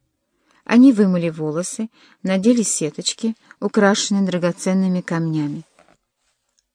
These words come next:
Одна убеждала другую, что никогда прежде та не выглядела красивее.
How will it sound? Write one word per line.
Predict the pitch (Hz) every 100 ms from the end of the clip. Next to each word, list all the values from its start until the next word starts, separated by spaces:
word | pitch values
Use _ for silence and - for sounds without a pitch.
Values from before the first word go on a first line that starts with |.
| _ _
Одна | 202 202 202 247 311
убеждала | 294 240 233 190 233 233
другую, | 202 196 156 156 -
что | - 185
никогда | 233 269 254 220 220
прежде | 214 175 175 160 151 147
та | - 190 226 - _ _ _
не | 180 175
выглядела | 180 202 208 190 190
красивее. | - 170 170 - 160 139 139 123